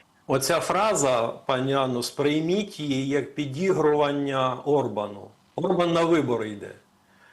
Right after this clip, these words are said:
Орбан каже: «Вибори будуть». Трамп повторює: «Зустрінемося обов'язково, бо це треба для того, щоб за Орбана проголосували». Не сприймайте її серйозно.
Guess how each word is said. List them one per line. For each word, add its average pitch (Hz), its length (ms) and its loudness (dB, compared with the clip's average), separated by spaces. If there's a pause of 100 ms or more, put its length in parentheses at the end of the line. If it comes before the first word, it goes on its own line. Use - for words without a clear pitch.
(140)
Орбан 180 400 2
каже: 147 460 2 (380)
«Вибори 220 480 2
будуть». 170 720 -2 (200)
Трамп 190 380 2
повторює: 139 720 2 (160)
«Зустрінемося 185 920 2
обов'язково, 175 920 4
бо 151 140 4
це 160 160 0
треба 180 380 2
для 151 200 2
того, 160 340 2
щоб 147 300 -2 (200)
за 143 260 2
Орбана 147 340 2
проголосували». 139 760 2
Не 156 140 0
сприймайте 170 600 2
її 135 160 -4
серйозно. 139 580 0